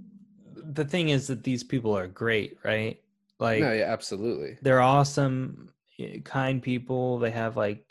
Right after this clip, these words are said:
Speaker 1: you know, half a dozen foster kids, and they all seem to really love each other and everything like that.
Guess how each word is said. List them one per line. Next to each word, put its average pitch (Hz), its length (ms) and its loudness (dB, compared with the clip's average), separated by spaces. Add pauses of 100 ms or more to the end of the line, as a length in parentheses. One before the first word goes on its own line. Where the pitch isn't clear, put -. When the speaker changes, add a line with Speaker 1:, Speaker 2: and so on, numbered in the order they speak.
Speaker 1:
you - 120 -10
know, - 240 -12
half 123 300 -2
a 127 80 0
dozen 120 280 -2
foster 113 420 -2
kids, 117 520 -2
and 104 260 -6
they 110 120 0
all 113 180 0
seem 117 320 -4
to 110 220 -2
really 110 320 -2
love 110 240 0
each 110 200 -4
other 113 220 -2
and 110 80 -4
everything 110 260 -2
like 107 180 -4
that. 120 380 -2